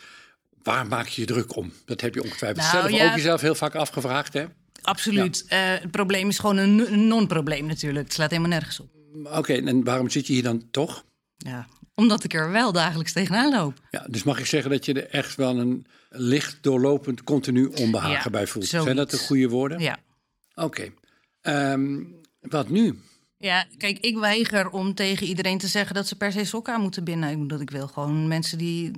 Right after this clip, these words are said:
Speaker 2: hebben gewoon het recht om hun eigen ding te kiezen.
Speaker 1: Mhm. Hey, he-, heb je, heb je ook een partner?
Speaker 2: Mhm.
Speaker 1: Ja, eh, hou-, houdt die rekening met jou?
Speaker 2: Ja, zeker wel.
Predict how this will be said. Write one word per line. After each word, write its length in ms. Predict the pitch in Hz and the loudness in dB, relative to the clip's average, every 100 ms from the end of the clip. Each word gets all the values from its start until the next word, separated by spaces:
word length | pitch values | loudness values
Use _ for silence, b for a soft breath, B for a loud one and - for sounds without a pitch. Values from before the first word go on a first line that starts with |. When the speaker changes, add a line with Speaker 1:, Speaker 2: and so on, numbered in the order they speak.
| - - _ | -12 -14 _
Speaker 2:
hebben 280 | - 160 160 | -10 -6 -6
gewoon 200 | - 180 | -4 -2
het 120 | 185 | -2
recht 240 | 180 196 - | -2 -4 -2
om 120 | 196 | -2
hun 100 | 202 | 0
eigen 240 | 214 240 | 0 -2
ding 180 | 151 135 | -2 -4
te 60 | 135 | -6
kiezen. 360 | 135 - 123 - _ | -10 -10 -12 -20 _
Speaker 1:
Mhm. 360 | 120 113 120 170 _ _ _ _ _ - - | -4 -2 -4 -6 _ _ _ _ _ -20 -4
Hey, 140 | 165 | 0
he-, 120 | 156 165 | 0 0
heb 160 | 147 | -2
je, 60 | 156 | -2
heb 100 | 147 | -2
je 80 | 143 | -2
ook 60 | |
een 80 | 143 | -2
partner? 300 | 147 170 - - | -2 -2 -6 -10
Speaker 2:
Mhm. 280 | 180 175 262 - _ | -4 -2 -2 -4 _
Speaker 1:
Ja, 200 | - 147 | -4 -2
eh, 120 | 156 | -2
hou-, 300 | 143 143 139 143 139 | -4 -2 -2 -2 -4
houdt 220 | 127 139 | -2 -2
die 100 | 147 | 0
rekening 340 | 131 139 135 123 | 0 0 -2 -4
met 120 | 127 | -4
jou? 160 | 160 220 _ _ - | -6 -8 _ _ -14
Speaker 2:
Ja, 340 | 202 277 285 | -8 -6 -6
zeker 400 | - 226 233 147 | -2 -2 -2 -6
wel. 280 | 127 123 | -8 -12